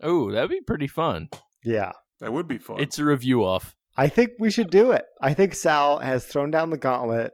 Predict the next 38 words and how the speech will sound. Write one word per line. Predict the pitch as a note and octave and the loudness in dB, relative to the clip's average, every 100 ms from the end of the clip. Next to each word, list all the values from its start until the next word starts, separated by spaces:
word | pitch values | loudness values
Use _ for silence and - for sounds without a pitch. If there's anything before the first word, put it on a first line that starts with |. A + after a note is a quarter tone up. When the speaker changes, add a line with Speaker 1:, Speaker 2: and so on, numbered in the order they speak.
| _ | _
Speaker 2:
with | - G#2+ A2 | -14 -8 -4
his | B2 A#2 | -4 -4
email | C#3 C#3 A#2 B2 A#2+ A#2 | -6 -2 0 0 -2 -2
Speaker 1:
Yeah. | |
Speaker 2:
here. | A#2 G#2 F2+ - _ - | -4 -4 -6 -12 _ -10
<laughs> | - - | -10 -8
With | A3 D3 | -4 2
Speaker 1:
That's | F#3+ | 4
Speaker 2:
his, | E3 A2+ E2 - - - - - - A#2+ | 4 0 -6 -10 -6 -6 -6 -16 -14 -4
Speaker 1:
true. | D#3+ | 2
Speaker 2:
with | D#3+ | 2
his | D3 - F#3+ - | 2 -2 -4 -6
shove, | - E3 D#3+ | 2 4 6
help | D#3 D3+ - | 6 4 6
up, | C#3 - | 4 4
shove. | D3 D3 B2 A#2+ - - D3 | 4 6 4 2 -4 -6 0
Of, | D#3 C#3 | 2 4
<laughs> | - G#3+ G#3 | 4 6 4
of | - - - | 4 2 2
Speaker 1:
<laughs> | - - _ - _ - - B3+ - - F#3+ G#3+ G#3 G3+ - F3+ | -2 -8 _ -20 _ -20 -16 -14 -6 -6 -6 -12 -14 -16 -12 -6
Uh, | D#3 D3+ D3 - - - _ - | -4 -4 -6 -8 -16 -20 _ -4
him. | D#3 D3 | -2 -2
Speaker 2:
And | F#3+ - - A2 - _ - | -4 -8 -20 -20 -20 _ -20
Speaker 3:
Yeah. | - _ _ | -20 _ _
I | - | -2
don't | A3+ - | -2 -4
claim | - E3+ D#3+ D#3+ D3+ C3 | -8 -6 -4 -4 -4 -6
to | A#2 | -6
be | B2 A#2+ | -6 -6
a | |
wino | A2 G2+ A2+ A#2+ B2 G#2 - | -6 -6 -6 -4 -6 -6 -10
expert. | G2+ - - - - _ _ - | -14 -14 -10 -10 -10 _ _ -6
Speaker 2:
No, | C#3+ A#2 - - - E3 | -2 -2 -4 -12 -20 -4
we, | D#3 F#3+ | 2 2
we | D3 E3+ F#3 | 2 0 2
all | G3+ | 2
know | F#3 F3 | 0 0
that, | D3+ | -2